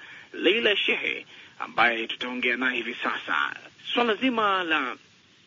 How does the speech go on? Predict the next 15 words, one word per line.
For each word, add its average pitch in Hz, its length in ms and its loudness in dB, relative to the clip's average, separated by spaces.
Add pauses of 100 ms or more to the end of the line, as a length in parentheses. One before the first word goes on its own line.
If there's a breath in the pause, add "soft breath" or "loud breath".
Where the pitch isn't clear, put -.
unyanyasaji 160 800 0 (320 loud breath)
kwa - 120 -2
ujumla 151 520 2 (340)
ni - 100 -6
shida 165 380 2
kubwa 190 380 -2
ya 156 80 -4
kiafya 160 560 -4
na 151 100 -10
ukiukaji 135 540 -2
wa 110 60 -4
haki 139 260 -8
za 135 80 -4
binadamu, 147 500 2 (440 loud breath)
na 110 520 2